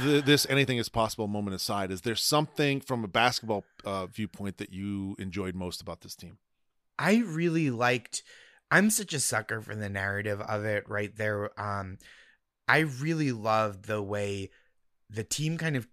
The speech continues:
Speaker 2: came together very quickly. This is their
Speaker 1: Yes.
Speaker 2: first
Speaker 1: Yes.
Speaker 2: season, and it was, it was, it was super team-esque, but it was, like, one of those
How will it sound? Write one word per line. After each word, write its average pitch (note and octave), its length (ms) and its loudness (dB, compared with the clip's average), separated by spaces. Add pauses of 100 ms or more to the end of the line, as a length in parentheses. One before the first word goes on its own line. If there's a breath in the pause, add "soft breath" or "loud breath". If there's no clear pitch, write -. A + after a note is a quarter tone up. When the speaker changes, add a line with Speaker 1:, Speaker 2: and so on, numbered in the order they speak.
(100)
Speaker 2:
came B2+ 300 -4
together A2 440 0
very F#2+ 320 -6
quickly. - 640 -10
This G2+ 120 -6
is G2+ 80 0
their G2+ 160 -2
Speaker 1:
Yes. G2+ 220 -2
Speaker 2:
first - 540 -2
Speaker 1:
Yes. F#2 220 -4
Speaker 2:
season, F#2 280 -6 (260 loud breath)
and A2+ 140 -2
it A2 100 -2
was, G#2+ 340 0 (340 loud breath)
it B2 120 -2
was, C#3 320 2
it C#3 100 2
was C3+ 380 2
super - 460 -4
team-esque, C#3+ 960 0 (240 loud breath)
but C3+ 100 0
it B2+ 80 6
was, A#2+ 180 0
like, B2 200 2
one B2+ 160 0
of C3+ 80 0
those C#3 360 4